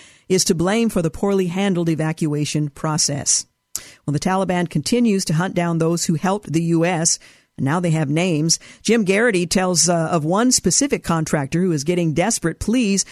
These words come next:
from those trapped as the Taliban continues on their gruesome path. According to the New York Times, there are at least two hundred and fifty thousand Afghans who worked with the U S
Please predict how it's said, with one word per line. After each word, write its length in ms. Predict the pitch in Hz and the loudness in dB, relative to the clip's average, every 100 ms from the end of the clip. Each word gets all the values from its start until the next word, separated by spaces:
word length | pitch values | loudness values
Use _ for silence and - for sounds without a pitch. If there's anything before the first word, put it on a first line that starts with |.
| - - - | -18 -20 0
from 160 | 190 | 4
those 260 | 196 226 - | 4 4 2
trapped 380 | - 208 240 202 | 0 0 0 -2
as 140 | 170 | 0
the 100 | 170 | 0
Taliban 500 | 185 185 180 175 170 | 0 0 0 0 0
continues 540 | - 156 220 202 180 | -2 0 2 2 2
on 160 | 170 160 | 0 0
their 140 | 165 | 0
gruesome 480 | 151 156 185 - 165 | 0 0 2 2 0
path. 420 | - 190 180 - - - - - | -2 -2 -2 -4 -12 -20 -16 -8
According 300 | - 185 180 | -2 0 2
to 80 | 160 | 2
the 80 | |
New 100 | 170 | 2
York 220 | 190 170 160 | 2 0 -2
Times, 400 | 202 190 175 151 | -2 0 0 0
there 200 | 170 175 | 0 2
are 200 | 165 165 | -2 -2
at 140 | 170 | -2
least 460 | 175 247 254 202 - - _ | 0 2 2 0 -6 -20 _
two 180 | - 220 | 2 4
hundred 240 | 208 214 | 4 2
and 120 | 165 156 | 0 0
fifty 300 | 196 - 196 | -2 0 -2
thousand 460 | 190 185 180 170 | 0 0 -2 -2
Afghans 640 | - 196 - 180 147 160 - | -2 -2 -2 -2 0 0 0
who 120 | 156 | 0
worked 280 | 151 196 160 | 0 0 0
with 300 | 170 220 - | 2 0 -2
the 160 | 160 160 | -4 0
U 220 | 160 151 | 0 0
S 240 | 147 - | -2 -4